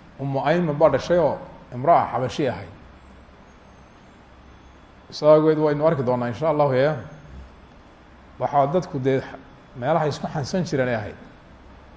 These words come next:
Zayd Usaama muu dhalin. Dabeetana maalin maalmaha ka mid ah, iyagoo isagii aabbiyaha iskara hurdaan oo wejiyadooduna ay qarsoon yihiin, ayaa nin waxa soo maray nasab yaqaan ah oo dadku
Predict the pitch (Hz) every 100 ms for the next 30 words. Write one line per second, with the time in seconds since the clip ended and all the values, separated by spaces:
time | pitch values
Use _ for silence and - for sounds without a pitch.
0 | 123 123 - - - 113 110 147 143 -
1 | 139 147 170 160 127 127 123 - - -
2 | - - - - - - - - - -
3 | - 127 143 156 175 160 180 170 175 170
4 | - 180 151 117 - - - - - -
5 | - - 139 165 170 170 151 170 170 160
6 | 135 160 156 - 175 143 139 165 165 147
7 | 139 165 170 160 165 147 139 117 160 165
8 | 151 160 104 - - - - - - -
9 | - - - 139 160 160 175 180 - 160
10 | - 123 - 151 156 131 147 151 - -
11 | - - - 131 123 - 120 131 131 156
12 | 135 110 113 135 165 -